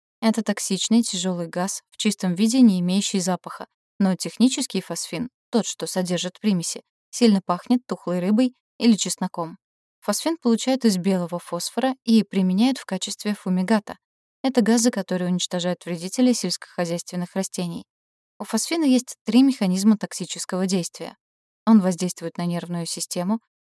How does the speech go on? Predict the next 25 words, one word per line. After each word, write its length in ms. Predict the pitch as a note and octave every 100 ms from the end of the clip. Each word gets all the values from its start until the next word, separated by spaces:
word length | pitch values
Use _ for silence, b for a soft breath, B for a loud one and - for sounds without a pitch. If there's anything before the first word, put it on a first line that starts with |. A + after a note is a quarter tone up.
| _
вызывает 400 | G3+ G3+ G3 F3
конвульсии 680 | F3+ F3 F#3+ A#3 - G3 E3
и 40 |
гиперактивность, 840 | - - F3+ - - E3 F#3 - - _ _ _ _
нарушает 460 | G#3 A3 A#3+ D#4 C#4
энергетический 760 | A3 F#3+ G3 F#3+ - - -
обмен 300 | F3 F3 A3+
и 60 | C4
клеточное 520 | G3 F3 E3 - F3
дыхание, 540 | E3 F3 F3 F3 G3+ B3 - _ _ _
увеличивает 640 | A3+ A3 G3+ - B3+ D#4 A#3+
выработку 480 | F#3+ G#3 F#3+ -
активных 480 | F3 - F3+ F3 E3+
форм 280 | - E3+ E3+
кислорода, 580 | - - E3+ F3 A3 B3 _ -
из-за 220 | G#3+ G3+
чего 260 | - F#3 F#3
развивается 600 | E3+ F3 F3 A#3+ - G3+
окислительный 720 | - - - E3+ - F#3+ G#3
стресс. 420 | - E3+ - - _ _ _ _ _ _ _ _ _
Поэтому 380 | C4 C#4+ D4+ C4
симптомы 540 | A3+ G#3 A#3+ A#3+ G#3+
острого 480 | - G3+ - - E3+
отравления 520 | F3 F#3 F3+ F#3+ F#3+
фосфином, 600 | F3+ F#3+ - F3 E3+ A3+